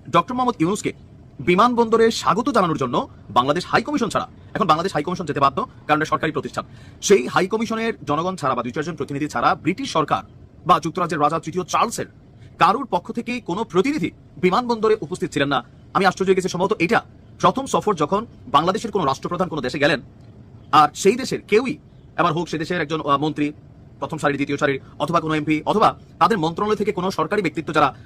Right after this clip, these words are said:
বাংলাদেশের রাষ্ট্রপ্রধান ডক্টর মোহাম্মদ ইউনূসকে সেখানে রিসিভ করবেন। আমি আশ্চর্য হয়েছি। কথা হচ্ছে, কোনো রাষ্ট্রীয় অতিথি এলে তাকে অভ্যর্থনা জানাতে সেই রাষ্ট্রের প্রতিনিধি কেউ না কেউ উপস্থিত থাকেন, কিন্তু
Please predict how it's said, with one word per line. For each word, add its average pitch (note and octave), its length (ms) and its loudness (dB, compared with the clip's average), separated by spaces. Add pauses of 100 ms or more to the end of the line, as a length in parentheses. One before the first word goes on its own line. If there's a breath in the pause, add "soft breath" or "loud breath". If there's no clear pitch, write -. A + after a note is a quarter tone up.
(120)
বাংলাদেশের E3 360 0
রাষ্ট্রপ্রধান D3+ 400 0
ডক্টর C3 180 -4
মোহাম্মদ F3 160 -2
ইউনূসকে E3 300 0 (1000)
সেখানে G3+ 280 2
রিসিভ D3 260 0
করবেন। A#2+ 160 -2
আমি D#3+ 100 0
আশ্চর্য G3 220 0
হয়েছি। F#3 200 -2
কথা G3+ 220 4
হচ্ছে, F#3+ 340 -2 (220 soft breath)
কোনো G3+ 160 2
রাষ্ট্রীয় A3+ 360 0
অতিথি F#3+ 320 -4
এলে C3+ 160 0 (200)
তাকে C3+ 160 -2
অভ্যর্থনা D#3 360 -2
জানাতে C3 300 -2 (220 soft breath)
সেই A#3 280 2
রাষ্ট্রের E3 320 0
প্রতিনিধি E3 420 -4 (280 soft breath)
কেউ G#3+ 160 2
না C#4 100 0
কেউ D#3+ 240 0
উপস্থিত E3 300 -6
থাকেন, C#3 220 -2
কিন্তু A#3+ 260 -4